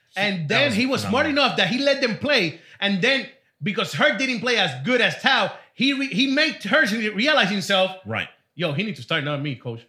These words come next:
Speaker 2: Yeah.
Speaker 1: You know what I'm saying?
Speaker 2: Right.
Speaker 1: And he, that was, like, the smartest thing ever, because now you don't have a hurt quarterback in the bench.
Speaker 2: There you go.
Speaker 1: Now you know, you got a quarterback that know that the guy playing right now is better than him.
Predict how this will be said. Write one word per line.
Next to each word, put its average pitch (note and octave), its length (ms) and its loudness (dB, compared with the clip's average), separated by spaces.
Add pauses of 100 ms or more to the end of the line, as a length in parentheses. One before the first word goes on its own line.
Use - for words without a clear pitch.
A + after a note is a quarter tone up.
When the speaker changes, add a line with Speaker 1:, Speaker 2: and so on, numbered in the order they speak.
Speaker 2:
Yeah. A2+ 260 -8
Speaker 1:
You G3+ 80 -4
know - 20 -2
what - 0 -
I'm A3+ 60 -4
saying? C4+ 400 0
Speaker 2:
Right. G3+ 160 -10 (400)
Speaker 1:
And A#3+ 240 0
he, B3+ 280 0
that D#4+ 200 0
was, F#3 320 -4
like, E3+ 260 -2
the F3 80 -4
smartest B3+ 400 -2
thing C4 240 -4
ever, C#4 340 -2 (180)
because F#3+ 240 -6
now C#4 320 0
you G3 160 -4
don't C4+ 100 -2
have B3+ 160 -4
a G#3 80 -4
hurt A3+ 260 -2
quarterback G#3 420 0
in F#3 60 -8
the F3 60 -4
bench. E3 460 -4
Speaker 2:
There A2 120 -6
you G2+ 80 -6
go. G2 140 -10 (160)
Speaker 1:
Now G#3+ 220 -2
you D4 180 -2
know, B3 340 0 (120)
you A3+ 80 -4
got D#4+ 120 -2
a B3 60 0
quarterback C4+ 360 0
that F3+ 180 -2
know C#4 180 0
that G#3+ 160 0
the F3+ 60 -4
guy A3+ 180 2
playing C#4+ 320 -2
right A#3+ 140 2
now D4 160 2
is C#4 80 0
better A#3+ 180 2
than F#3+ 140 2
him. G3 160 2